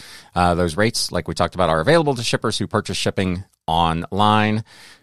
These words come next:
Commercial prices will, on average, reflect a twenty point one percent discount off of retail prices. So that is a substantial chunk of money that you could be saving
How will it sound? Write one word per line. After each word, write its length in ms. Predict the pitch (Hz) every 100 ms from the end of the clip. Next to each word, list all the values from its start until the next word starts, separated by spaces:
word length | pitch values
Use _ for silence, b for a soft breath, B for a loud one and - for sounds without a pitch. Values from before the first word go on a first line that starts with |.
| -
Commercial 360 | 104 107 120
prices 340 | - 107 107 101
will, 180 | 170 151
on 180 | 135
average, 360 | 107 107 107 90
reflect 460 | 95 - 117 110 -
a 140 | 95
twenty 460 | - - 117 - 156
point 340 | - 123 120
one 380 | 95 101 101 104
percent 520 | - 104 - 92 90
discount 500 | 87 98 - 85 76 -
off 220 | 87 -
of 140 | 87
retail 340 | 85 85 87 80
prices. 380 | 80 76 78 -
So 120 | 80
that 220 | 107 120
is 140 | 101 92
a 80 |
substantial 840 | 85 - 80 - 98 95 - 85 -
chunk 300 | - 87 80
of 100 | 80
money 260 | 80 78 73
that 120 | 78
you 100 | 78
could 140 | 85 147
be 80 |
saving 460 | - 95 98 101